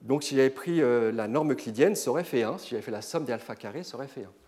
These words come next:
Donc je vais faire un Cauchy-Schwarz. Donc le Cauchy-Schwarz, je l'ai fait ici. Donc je fais apparaître la somme des amplitudes au carré qui est au plus un, vu que j'ai un vecteur unitaire, et apparaît donc un quatre n, et quand je fais la racine carrée, il me reste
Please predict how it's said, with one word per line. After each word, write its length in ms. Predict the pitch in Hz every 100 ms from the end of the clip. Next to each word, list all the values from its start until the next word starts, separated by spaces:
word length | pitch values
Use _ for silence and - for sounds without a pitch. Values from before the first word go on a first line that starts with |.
| _ -
Donc 240 | 127 -
je 100 | 107
vais 100 | 101
faire 180 | 151 123
un 40 |
Cauchy-Schwarz. 680 | - 117 104 - - - - _ _ _ _ - -
Donc 120 | -
le 80 | 147
Cauchy-Schwarz, 800 | 147 127 113 - 120 123 - - -
je 140 | 104
l'ai 80 | 120
fait 160 | 123 98
ici. 400 | 92 - 247 - - _ _ -
Donc 120 | 98
je 80 | 117
fais 140 | 120
apparaître 440 | 143 - 131 131 113
la 80 | 104
somme 240 | - 156
des 160 | 123 120
amplitudes 320 | 113 - 110
au 80 | 110
carré 380 | 120 113 113 110
qui 80 | -
est 40 | 101
au 40 |
plus 260 | - 104 -
un, 160 | 170 233
vu 140 | 113
que 60 | 101
j'ai 80 |
un 60 | 98
vecteur 320 | 98 - 113 -
unitaire, 400 | 95 - - 220 - - _ _ _ -
et 140 | 135
apparaît 420 | 127 120 110 143
donc 260 | 107 123 -
un 220 | 92 92 92 90 _ _ _ _ _ _ -
quatre 240 | 151 - -
n, 340 | 127 214 95 104 -
et 60 |
quand 100 | -
je 60 | 110
fais 80 | 123
la 80 | 110
racine 260 | 107 107
carrée, 240 | 98 101 165
il 60 |
me 80 | 123
reste 240 | 123 143